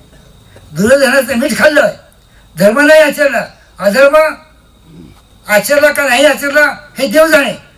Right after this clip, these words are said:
पण धर्म आचरला नाही आणि अधर्माच्या आड आले नाही,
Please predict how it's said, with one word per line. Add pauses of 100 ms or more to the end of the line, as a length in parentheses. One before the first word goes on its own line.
(120)
पण
धर्म
आचरला
नाही (2500)
आणि
अधर्माच्या
आड
आले
नाही,